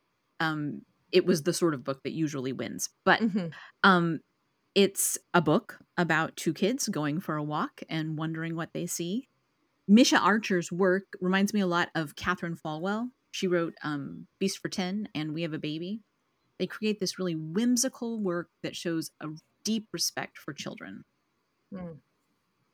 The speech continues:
Speaker 2: I love Catherine Falwell, so
Speaker 1: Yeah.
Speaker 2: yeah. Yeah.
Speaker 1: Yeah, I think Misha Archer is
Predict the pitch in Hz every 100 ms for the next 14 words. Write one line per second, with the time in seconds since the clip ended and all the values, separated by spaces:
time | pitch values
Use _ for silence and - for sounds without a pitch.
0 | _ _ _ _ _ _ _ - 185 175
1 | - 160 - 156 165 156 151 147 - 165
2 | 156 - _ _ _ _ 185 170 160 147
3 | _ _ _ _ _ 170 156 180 139 185
4 | 208 190 175 - 156 170 147 165 160 143
5 | -